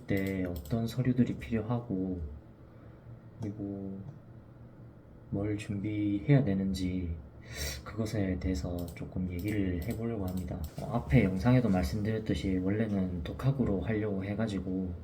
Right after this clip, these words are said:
어, 책을 좀 읽어서 알아본 것들과 그리고 전자책을 하나 사서 기초 세팅하는 법을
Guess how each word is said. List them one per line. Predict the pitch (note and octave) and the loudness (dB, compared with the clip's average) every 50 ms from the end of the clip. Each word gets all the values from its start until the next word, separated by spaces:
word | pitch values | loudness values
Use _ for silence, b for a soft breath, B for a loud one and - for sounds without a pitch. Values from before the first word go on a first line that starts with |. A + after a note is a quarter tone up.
| - B B B B B B B B B B B B B B B B - - - - | -14 B B B B B B B B B B B B B B B B -20 -20 -12 -10
어, | B2 A2 G2 F#2+ F#2+ F#2+ F#2 F#2 F#2 F2+ F2+ F2 F2 F2 D#2+ - - - - - - - - - - - - - - - | -8 -6 -6 -6 -6 -6 -6 -6 -8 -8 -10 -10 -10 -10 -12 -14 -16 -18 -20 -20 -20 -20 -20 -20 -20 -20 -20 -20 -18 -10
책을 | - - - E3+ F3 F3+ E3 - | -8 0 0 4 4 4 4 6
좀 | - A#3 - F#2+ F2+ F2+ - - - - - - - - - | 4 4 4 4 2 0 -4 -8 -10 -18 -20 -20 -16 -6 0
읽어서 | C3+ C3+ C3+ C3+ C3 B2 A#2 G#2+ - - A#2 G#2+ G#2+ G#2 G2 G2 - - A#2 | 2 4 4 6 6 6 4 4 2 -2 0 0 0 0 0 -2 -2 -4 -2
알아본 | A2 A#2+ A#2+ A2+ - - G2+ G2+ G2 F#2+ F#2 F2+ F2 F2 - - - - - - - - - A2 G#2 | 0 0 0 0 0 0 -2 0 2 0 0 0 -2 -4 -8 -8 -10 -12 -12 -12 -12 -12 -8 -8 -6
것들과 | G2+ G#2+ G2+ - - - G#2 F#2+ F#2+ F#2 F#2 G2 G2+ G2+ F#2 E2+ D#2+ D#2+ - - - - - - - - | -4 -6 -6 -6 0 2 2 2 2 2 2 2 4 4 4 2 0 -2 -6 -10 -16 -18 -20 -20 -18 -8
그리고 | - G2 F#2+ F#2+ F#2+ F#2 F#2 F#2 F#2 F#2 F#2 - - B B B B B B B - - - - - - - - - - - | -6 -4 -4 -4 -4 -4 -2 -2 -4 -6 -8 -12 -18 B B B B B B B -20 -20 -20 -20 -20 -20 -20 -20 -20 -16 -6
전자책을 | - G#2+ A2 B2+ C#3+ - - F#3 F3+ D#3 C#3+ B2 A2+ A#2 | -4 2 4 4 4 6 4 6 8 10 10 10 8 6
하나 | A2+ G#2+ G#2+ G2+ | 2 2 2 2
사서 | G2 - - A#2+ - - A2 G2+ G2 | 0 0 -4 -6 -4 -2 -2 -2 -2
기초 | G2 - - - - - B2+ | -4 -4 -6 -4 -2 -2 0
세팅하는 | - - - - - - D#3 D3+ D3 D3 C#3+ C#3+ C#3+ C#3+ C#3 - C3 B2+ B2+ A#2+ A#2 | 0 0 -2 -2 2 6 8 10 12 12 12 12 12 10 8 6 4 2 2 2 0
법을 | A2+ G#2+ G#2 G#2 G2 F#2 F2+ F2+ F2+ F2+ F2+ | 0 -2 0 2 2 2 2 2 0 -2 -4